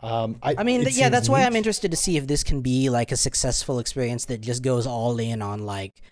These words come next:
Speaker 2: the idea of observing, a, kind of like being a movie, but being in V R and having some interactive elements like a Telltale
Speaker 1: Yeah.
Speaker 2: game does.
Speaker 1: Like, I know, um,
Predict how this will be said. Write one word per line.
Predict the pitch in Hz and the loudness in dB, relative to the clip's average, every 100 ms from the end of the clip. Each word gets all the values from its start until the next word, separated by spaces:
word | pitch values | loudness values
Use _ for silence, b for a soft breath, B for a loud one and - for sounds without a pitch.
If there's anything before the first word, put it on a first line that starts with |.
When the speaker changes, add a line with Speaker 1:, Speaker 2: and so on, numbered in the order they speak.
| _ | _
Speaker 2:
the | 139 | -2
idea | 135 135 139 | 0 2 0
of | 135 120 110 127 - | 2 0 0 -4 -6
observing, | 139 127 139 147 147 147 | -4 0 2 2 2 0
a, | 143 139 160 - | 0 -2 -6 -2
kind | 175 165 | 0 2
of | |
like | 160 131 | 0 0
being | 131 160 151 | 0 2 2
a | |
movie, | 147 170 190 190 190 | 2 2 2 2 0
but | 160 139 | 0 -2
being | 139 139 | -4 -2
in | 131 120 | -2 -4
V | 113 120 | -6 -6
R | 113 123 135 139 | -2 0 2 2
and | 120 117 | -2 -4
having | - 120 127 | -2 0 0
some | 123 127 | 0 -2
interactive | 127 131 123 123 | -2 -2 -2 -2
elements | 117 117 120 120 | -2 -2 -2 -4
like | 113 | -6
a | 110 | -8
Telltale | - 135 139 147 135 | -4 0 2 4 2
Speaker 1:
Yeah. | 107 | 0
Speaker 2:
game | 101 101 | -6 -6
does. | 98 95 95 | -8 -8 0
Speaker 1:
Like, | 156 151 | 2 4
I | 160 | 2
know, | 165 185 180 160 | 4 2 2 2
um, | 143 139 117 | 2 2 0